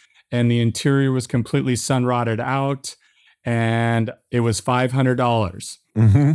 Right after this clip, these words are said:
Speaker 1: So I had to go for it. It was sort of a no-brainer. I wasn't sure what I was gonna do at that moment in time, but, um, I went for it, and I bought what has become known,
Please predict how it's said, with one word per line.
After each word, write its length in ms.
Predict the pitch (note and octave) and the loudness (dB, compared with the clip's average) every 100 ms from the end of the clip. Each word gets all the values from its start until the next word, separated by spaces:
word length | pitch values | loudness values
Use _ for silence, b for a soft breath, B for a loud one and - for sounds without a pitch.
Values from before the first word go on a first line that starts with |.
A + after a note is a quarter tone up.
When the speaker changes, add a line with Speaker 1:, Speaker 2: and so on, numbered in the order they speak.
| - | -2
Speaker 1:
So 720 | - C#3 B2 A#2 A2+ A#2 - _ | -4 0 0 0 -2 -4 -10 _
I 120 | C#3 | -6
had 220 | A#2+ D3+ C3 | 0 0 0
to 60 | |
go 220 | A#2+ B2+ | 0 0
for 300 | A#2+ B2 G#2+ | 0 0 0
it. 60 | G2 | 0
It 60 | A2 | -4
was 140 | A2+ | -4
sort 180 | C#3+ C3 | -2 0
of 80 | B2 | 0
a 60 | |
no-brainer. 720 | B2+ B2+ A2 B2 B2 A#2+ G2+ F#2+ | 0 0 0 0 0 0 -2 -4
I 80 | A2+ | -4
wasn't 300 | B2+ C3 A#2+ | -2 -2 -2
sure 200 | - C#3 | -2 0
what 100 | C3 | 0
I 40 | |
was 140 | B2+ | -2
gonna 160 | B2+ A#2 | -2 -2
do 200 | G#2+ C3 | -2 -2
at 100 | C#3 | 0
that 140 | C#3+ | 0
moment 320 | C3+ C#3 C#3+ D3 | 0 0 0 0
in 60 | |
time, 440 | - D3 D3+ D#3+ D#3+ b b b _ _ | -2 -2 2 0 -2 b b b _ _
but, 320 | B2+ A#2+ A#2+ | -2 0 0
um, 680 | B2 A#2+ A#2+ A#2 A#2 A2+ A#2 - - _ _ _ - | -2 -2 0 0 0 0 -4 -10 -20 _ _ _ -6
I 120 | A2 | -2
went 300 | A#2 C3 C3+ | 0 0 -2
for 240 | - C3+ | -2 0
it, 20 | |
and 80 | C3+ | 0
I 80 | A#2 | -2
bought 440 | G2 A#2+ B2 C3 - | -2 -2 -2 -4 -8
what 420 | - A#2+ A#2+ A#2+ - | -8 -2 -2 -2 -4
has 160 | B2+ A#2 | -2 0
become 420 | C3 - B2 A#2+ | -2 0 0 2
known, 480 | A#2+ A#2+ B2 B2 | 2 2 0 -2